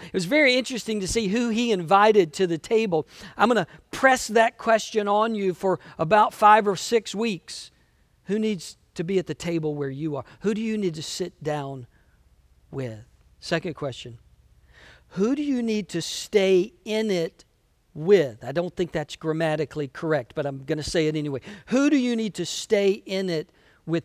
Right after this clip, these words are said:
Who do you need to stay with all the way to the end of the meal? And m-, maybe you backed out recently. Maybe you ran away recently. Maybe you threw a comment out and then you backed off.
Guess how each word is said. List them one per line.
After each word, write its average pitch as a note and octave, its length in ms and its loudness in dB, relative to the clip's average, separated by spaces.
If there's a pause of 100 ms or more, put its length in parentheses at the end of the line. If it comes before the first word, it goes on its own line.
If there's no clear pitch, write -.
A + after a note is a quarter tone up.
(280)
Who B3 240 0
do D4 80 -2
you C#4 180 2
need C4 240 0
to G3+ 100 -4
stay A#3+ 680 2
with G#3 580 4
all A3 340 4
the B3 120 -2
way A3 260 4
to G#3 160 -6
the G3 180 -2
end F#3 160 -2
of E3+ 60 -4
the E3 80 -4
meal? D3+ 300 -10 (2000)
And E3 200 -12
m-, D#3+ 100 -8
maybe E3+ 220 0
you F3+ 120 -2
backed E3 300 2
out F3 240 0
recently. C3 540 -12 (680)
Maybe D3 180 -6
you F3+ 100 0
ran F3+ 280 6
away E3+ 300 6
recently. C#3+ 560 -6 (580)
Maybe F#3 220 0
you F#3+ 120 0
threw A3 220 4
a G3 60 6
comment F#3 480 4
out D3+ 240 4
and C#3+ 100 -4
then F3+ 140 0
you F#3+ 100 0
backed F3 340 6
off. D#3 460 0